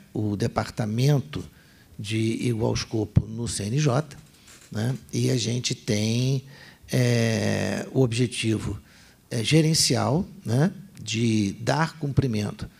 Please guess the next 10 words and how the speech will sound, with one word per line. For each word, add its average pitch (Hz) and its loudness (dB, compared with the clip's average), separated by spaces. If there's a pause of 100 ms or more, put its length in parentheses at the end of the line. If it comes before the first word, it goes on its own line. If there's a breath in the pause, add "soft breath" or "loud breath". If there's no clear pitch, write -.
(220 loud breath)
às 110 -2
resoluções 131 2
do 156 -6
Conselho 113 0
Nacional 107 -2
de 98 -6
Justiça, 120 -2 (580 loud breath)
é, 127 -4
em 143 4
especial 139 2